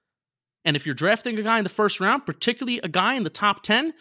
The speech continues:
you want him to be a stud, and you want him to be a stud for a long time. This is not to say that McCaffrey is a bad player. This is not to say that McCaffrey was necessarily even a bad pick, because he does bring a lot of value. But the philosophy of drafting a running back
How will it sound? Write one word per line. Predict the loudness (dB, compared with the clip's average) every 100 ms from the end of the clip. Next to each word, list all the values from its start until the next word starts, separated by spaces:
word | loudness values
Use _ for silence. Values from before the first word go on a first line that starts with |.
| -20 _ -2
you | 2 2
want | 4 4 2 2
him | -4 -4
to | -4 -8 -8
be | -6 -6 -2
a | -2
stud, | 0 4 6 6
and | 2
you |
want | 0 0
him | 0
to | -2
be | -2
a |
stud | -2 0 2 0
for | -2 -2 -2 0
a | -2
long | -2 -4 -4
time. | -4 -8 -8 _ -10
This | -6 -4
is | -2
not | 0 0
to | -2
say | 0 0 0
that | -4
McCaffrey | -8 -12 0 0 2 -2 -4 -4 _ _ -6
is | -4
a | -4
bad | -4 -8 -6
player. | 0 2 2 -2 _ -10
This | -8
is | -6
not | -4 -6 -4
to |
say | -4 0 0
that | -2 -8
McCaffrey | -4 0 0 0 -4 -4 -10 -8
was | -4
necessarily | -4 -4 -2 0 -2
even | -2 -2
a | -2
bad | -2 -2
pick, | -2 -2
because | -2 -4 -4
he | -2
does | -2 -2
bring | -2 -2
a | 0
lot | 0 0
of | 2
value. | 2 2 -2 -8 -12 -6
But | -4
the | -4
philosophy | -2 0 2 0 -2
of | -2
drafting | 0 -2 -2 -4
a |
running | 0 0 0
back | -4